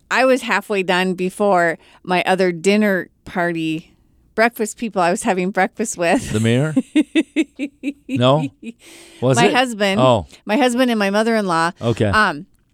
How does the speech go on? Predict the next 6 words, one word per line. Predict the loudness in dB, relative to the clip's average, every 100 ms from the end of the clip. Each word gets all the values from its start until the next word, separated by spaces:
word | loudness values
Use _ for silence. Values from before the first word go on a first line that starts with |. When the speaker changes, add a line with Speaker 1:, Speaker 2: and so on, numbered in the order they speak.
| _ _ _ _ _ _ _
Speaker 1:
like, | -2 -2 -4
they | 0 2
weren't | 2 0
even | -2 -2 -6
halfway | -6 -6 -6 -6 -6
done, | -4 -4 -6